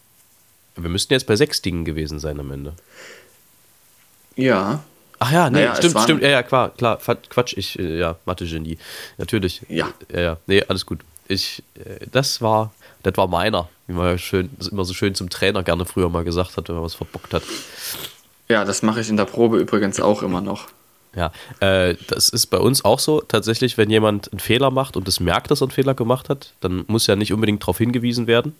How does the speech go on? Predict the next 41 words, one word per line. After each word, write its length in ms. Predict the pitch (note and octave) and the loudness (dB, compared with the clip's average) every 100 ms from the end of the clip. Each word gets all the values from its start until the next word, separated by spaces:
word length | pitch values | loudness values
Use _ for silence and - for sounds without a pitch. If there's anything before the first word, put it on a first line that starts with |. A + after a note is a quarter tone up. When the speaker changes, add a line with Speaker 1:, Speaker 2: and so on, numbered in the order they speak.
| _ | _
Speaker 1:
sondern 280 | - F#2 F#2 | -6 -4 -4
dann 140 | F2+ F2+ | -4 -4
stellt 220 | - F#2 | 0 0
er 20 | |
das 120 | F#2 | 0
beim 120 | - F2+ | -4 -4
nächsten 260 | F#2 - | -4 -2
Mal 80 | F2+ | -4
einfach 180 | F2 F2+ | -4 -4
selber 260 | E2+ G#2+ - | -4 -2 -4
ab. 120 | - - - - - | -6 -16 -20 -20 -4
Dann 280 | F#2 G2 - | -2 -2 -2
wird 140 | G#2+ | 0
bei 80 | G#2 | 2
uns 180 | G2+ - | 2 2
gerne 220 | G2+ G#2+ | 0 0
einfach 200 | F#2 F#2+ | -2 -6
der 160 | - - | -6 0
Arm 220 | E2 E2 | 0 0
gehoben, 420 | - D2 D2+ D#2+ - | -8 -8 -8 -10 -12
dass 120 | - | -8
alle 160 | - D#2+ | -6 -6
anderen 160 | D2 F2 | -6 -2
Speaker 2:
Das 160 | A2 | 0
mache 140 | B2 C3+ | 2 0
Speaker 1:
sehen. 60 | |
Speaker 2:
ich 100 | A#2 | 0
auch 160 | G#2+ A2 | 0 0
gerne, 260 | G2 F#2 F2+ | 0 0 -2
Speaker 1:
Er 100 | F#2+ | 0
hat, 180 | G2 G2+ | -2 0
Speaker 2:
ja. 200 | G2+ - - - | -4 -6 -16 -8
Speaker 1:
er 120 | - G2 | -4 -2
hat 200 | - - | -2 -2
gemerkt, 580 | G2+ F#2+ G#2+ - - | 0 2 0 -4 -14
dass 180 | - - | -16 -12
da 180 | - F2 | -2 0
was 200 | F#2 F#2 | 0 -4
nicht 280 | G2 G2 - - | -8 -8 -12 -8
ganz 320 | F2 F2 - - D#2+ | -6 -4 -4 -6 -8
richtig 380 | E2 - F#2 | -8 -6 -8